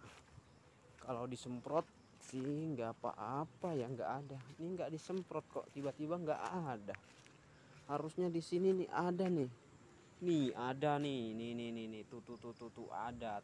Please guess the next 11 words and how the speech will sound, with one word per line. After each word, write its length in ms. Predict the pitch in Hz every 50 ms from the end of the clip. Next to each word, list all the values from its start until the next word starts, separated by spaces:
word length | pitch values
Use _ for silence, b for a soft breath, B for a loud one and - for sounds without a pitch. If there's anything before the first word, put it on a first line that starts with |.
| -
Tuh, 160 | - 117 117 113
tuh, 160 | 123 120 113 113
tuh. 220 | - 120 110 104 104 98 95 - - - - - - - - - - - - - - - -
Tuh, 240 | - 131 120 110 110 -
tuh, 240 | - 123 117 110 107
tuh, 240 | - 117 110 104 -
kangkung. 720 | - 107 107 117 120 117 - 131 127 123 120 113 107 104 101 -
Tapi 400 | 123 123 - 147 147 147 143 139 135 - - - - -
kurang 240 | 143 139 135 135 135 131 -
sehat. 640 | - 143 135 - 190 202 226 226 208 165 135 - - - - - - - - - - - - - - - - - - - - - - - - - - - - - - - - - - - - 104
Entah 160 | - 113